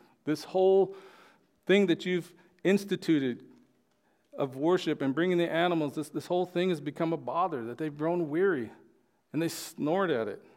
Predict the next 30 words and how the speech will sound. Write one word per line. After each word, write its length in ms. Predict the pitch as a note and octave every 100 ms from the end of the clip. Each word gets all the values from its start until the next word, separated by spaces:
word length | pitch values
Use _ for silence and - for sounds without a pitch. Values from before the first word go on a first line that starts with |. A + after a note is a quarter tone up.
| _ _ _ _ _ _ _ _ _ _ _
And 80 | -
so 100 | D#3
no 160 | D3+ F#3
wonder 720 | E3+ E3 G3 G#3 D#3 A2+ - - -
that 140 | - -
God 280 | D3+ D#3+ D#3
is 180 | C3
using 320 | D3 D#3 C#3+ A#2+
such 300 | - C3+ -
strong 640 | - D3 C#3+ D3+ D3 C3+ -
words 480 | A#2 C#3+ D#3+ D3+ -
here 340 | C3+ B2+ A#2+ - - - - -
through 180 | D3
Malachi 640 | D3 C#3 D#3 D#3 - B2 A#2+
to 80 |
call 420 | A#2 - C#3+ D3 C#3
these 220 | C3+ C3+
priests 340 | - D3+ C#3
back 580 | A#2 B2 C#3 C#3+ - - _ _ _ _ _
to 120 | B2
God. 400 | B2 C3+ - C3+ - _ _ _ _ _ _ _ _ _ _ _ _ _ _ _ _ _ _ _ _ _ _ _ _ _ _ -
They've, 240 | B2 C3 -
they've, 300 | C3 C3 C3
they've 260 | - C3 B2+ - _
grown 340 | - D3+ D#3 C3+
weary 280 | C#3 D#3+ D3
and 100 | B2+
they're 80 | B2+
just 200 | B2+ -
like, 160 | -